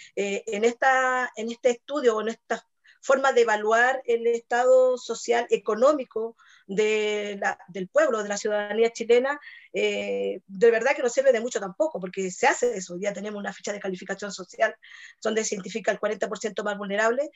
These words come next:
pero al minuto de los Q para que esos recursos y realmente, eh, se llegue con eso, con esa ayuda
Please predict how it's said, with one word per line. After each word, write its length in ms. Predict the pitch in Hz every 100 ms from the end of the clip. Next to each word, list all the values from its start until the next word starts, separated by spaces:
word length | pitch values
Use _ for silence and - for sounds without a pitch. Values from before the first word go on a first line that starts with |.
| - -
pero 220 | - 220 226
al 80 |
minuto 280 | 214 220 233
de 100 | 220
los 120 | 208
Q 160 | - 233
para 180 | 220 196
que 120 | 208
esos 180 | 202 226
recursos 460 | 214 247 247 208
y 80 | 190
realmente, 560 | 196 208 214 233 240 240 - - -
eh, 220 | 196 196
se 180 | 190 202
llegue 320 | 233 262 262 262
con 160 | 226
eso, 440 | 233 - 220 214 208
con 100 | 208
esa 140 | 226
ayuda 400 | 214 233 240 233